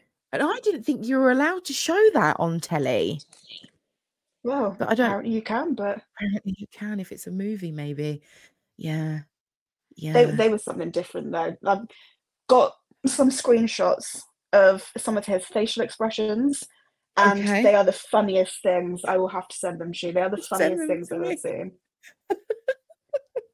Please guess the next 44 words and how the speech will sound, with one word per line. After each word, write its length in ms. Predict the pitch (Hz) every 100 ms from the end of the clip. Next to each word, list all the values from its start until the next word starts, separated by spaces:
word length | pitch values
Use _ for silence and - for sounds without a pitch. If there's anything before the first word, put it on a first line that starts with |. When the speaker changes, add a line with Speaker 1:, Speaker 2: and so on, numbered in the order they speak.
| _ _ 453 - - - - - 311
Speaker 2:
Because 140 | 233
that 240 | 247 240 240
was 140 | -
Speaker 1:
Yes. 100 | 269 -
Speaker 2:
just, 220 | - - _ _ _ _ _ _ _ _ _ 285
I 60 |
can't 300 | 285 330 302
say 120 | - 285
I 120 | 285
enjoyed 400 | 254 247 247 247
them, 180 | 277 320
but 100 | 262
I 60 |
couldn't 280 | - 247 240
not 200 | 233 -
watch 240 | 214 -
them 140 | 226 233
either. 320 | 240 247 294 _ _ _ _ _ -
Speaker 1:
Yeah, 300 | 170 139 147 -
no, 260 | 170 160 147
I 100 | 190
didn't 200 | 247 233
see, 160 | 240
I 100 | 180
haven't 280 | 202 208 190
watched 220 | 202 -
the 60 | 180
second 340 | 196 180 185 165
one. 100 | 151
Have 120 | 156
you 60 |
seen 200 | 170 185
the 60 | 175
second 340 | 196 185 170
one? 380 | 139 98 135 143 _ _ _ _ _ - -
Speaker 2:
I 80 | 233
have, 380 | 202 185 190
yeah. 220 | 208 220 220
A 40 |
friend 280 | - 247 220
and 80 | 196
I 60 | 196
watched 340 | 202 208 -
it. 140 | 185